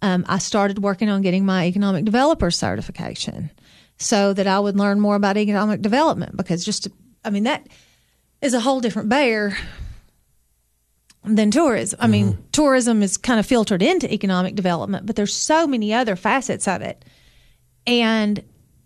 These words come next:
Speaker 1: if I was going to be the sole employee at the chamber handling marketing, tourism, and economic development, industrial recruitment, and,
Speaker 2: Right.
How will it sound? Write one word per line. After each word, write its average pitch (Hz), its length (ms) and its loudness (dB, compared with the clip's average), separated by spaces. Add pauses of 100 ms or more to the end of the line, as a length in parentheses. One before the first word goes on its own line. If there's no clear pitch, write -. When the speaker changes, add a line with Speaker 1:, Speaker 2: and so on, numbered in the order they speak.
(100)
Speaker 1:
if - 200 -6
I 247 240 2
was 285 220 0
going 233 420 -2
to 247 200 -4
be 220 200 0
the 196 140 -4
sole 233 540 0 (120)
employee 214 800 0
at 202 140 -6
the 226 80 -10
chamber 220 600 -4 (260)
handling 247 560 0
marketing, 202 520 0
tourism, 202 500 0
and 202 80 0
economic 202 360 -2
development, 185 560 -2 (120)
industrial 190 800 -2 (360)
recruitment, 190 680 -4
and, 180 100 0
Speaker 2:
Right. 107 280 0